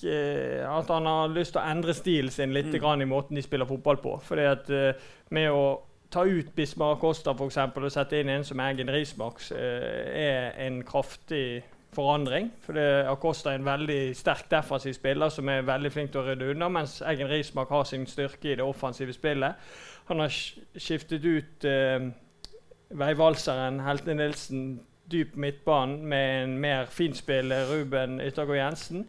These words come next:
Speaker 1: Så det er jo tydelig her at de ønsker å styre ka-, styre flere kamper og, og kontrollere flere kamper. Og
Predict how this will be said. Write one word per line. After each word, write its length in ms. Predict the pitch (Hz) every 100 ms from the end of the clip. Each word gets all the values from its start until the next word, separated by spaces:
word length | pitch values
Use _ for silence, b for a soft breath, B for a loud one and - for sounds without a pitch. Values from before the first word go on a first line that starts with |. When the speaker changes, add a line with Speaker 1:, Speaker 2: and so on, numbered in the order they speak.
| B B B B
Speaker 1:
Så 280 | - 196 202
det 60 |
er 100 | 214 202
jo 60 |
tydelig 360 | 180 165 175 214
her 180 | 214 185
at 120 | 165
de 140 | 180 170
ønsker 340 | 170 - 208
å 180 | 165 156
styre 460 | - 185 190 196 151
ka-, 300 | 156 160 180
styre 420 | - 190 202 190
flere 300 | 170 180 160
kamper 380 | 147 160 - 220
og, 400 | 226 196 170 160 B B B
og 100 | 190
kontrollere 680 | 190 185 185 202 190 139 131
flere 280 | 151 147 135
kamper. 360 | 135 135 -
Og 280 | 120 127 165